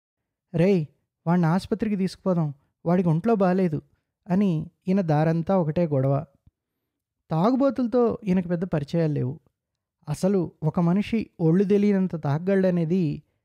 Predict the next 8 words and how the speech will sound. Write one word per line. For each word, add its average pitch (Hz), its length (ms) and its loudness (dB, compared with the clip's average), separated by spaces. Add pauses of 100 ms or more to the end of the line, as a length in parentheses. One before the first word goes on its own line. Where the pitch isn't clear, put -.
(180)
ఈయన 180 140 0
ఊహకే 156 480 0
అందని 160 240 0
విషయం. 139 340 -4 (2250)
"రాజవన్న 185 520 2
తాగుతాడని 202 720 -2
ఊరంతా 151 440 -2
తెలుసుగా?" 190 480 -4